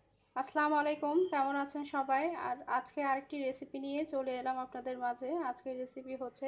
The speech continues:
carrot onion chicken। Carrot onion chicken তৈরি করতে খুব সময়,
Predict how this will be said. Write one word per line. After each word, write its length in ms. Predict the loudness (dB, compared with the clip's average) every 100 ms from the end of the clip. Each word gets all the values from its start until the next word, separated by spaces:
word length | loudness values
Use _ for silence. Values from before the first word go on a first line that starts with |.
| -4
carrot 320 | -2 -2 -2 -4
onion 300 | -4 -4 -8 -10
chicken। 280 | -10 -6 -6 -6 -16 _ _ _ _
Carrot 300 | -2 0 2 0
onion 260 | 0 -4 -8
chicken 240 | -10 -8 -4
তৈরি 220 | -2 -2 -6
করতে 280 | -8 -8 -6 -4 -4
খুব 120 | -6 -12 -4
সময়, 380 | -4 -2 -6